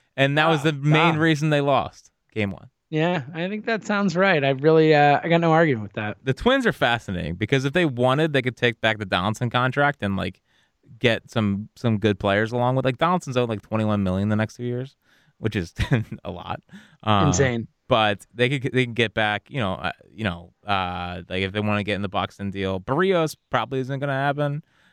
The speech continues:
Speaker 1: Uh,
Speaker 2: I think he's gonna get traded, just not to the Phillies.
Speaker 1: Yeah, no, I don't think they're gonna do that. But, uh, like, Taylor Rogers, they wanna do
Speaker 2: It is
Speaker 1: that.
Speaker 2: pretty wild how quickly the Twins went from, like,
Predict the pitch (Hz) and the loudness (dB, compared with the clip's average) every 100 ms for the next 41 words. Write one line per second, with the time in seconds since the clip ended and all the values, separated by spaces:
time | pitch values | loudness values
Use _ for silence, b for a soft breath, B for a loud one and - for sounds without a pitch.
0 | _ 117 107 104 101 98 226 233 240 202 | _ -2 0 0 0 4 4 4 4 2
1 | 185 175 151 - 165 151 135 139 131 110 | 0 -2 -2 -2 0 0 -4 -6 -6 -8
2 | 113 - 131 113 123 117 92 85 - 90 | -14 -6 -4 0 0 0 -4 -12 -14 -18
3 | 80 - - 52 - - - 120 113 104 | -20 -20 -20 -20 -20 -20 -4 -2 0 -2
4 | 92 90 101 - 143 110 92 95 98 95 | -2 -4 -4 -2 -4 -2 -4 -6 -6 -10
5 | 92 101 90 95 92 320 370 339 415 330 | -6 -6 -6 -4 2 4 4 4 2 4
6 | 220 190 185 170 160 160 - 175 165 156 | 4 6 6 4 2 0 -2 -4 -4 -8
7 | 139 - 160 147 117 143 135 - 139 131 | -8 -14 -16 -14 -14 -14 -16 -10 -6 -2
8 | 127 123 | -2 -2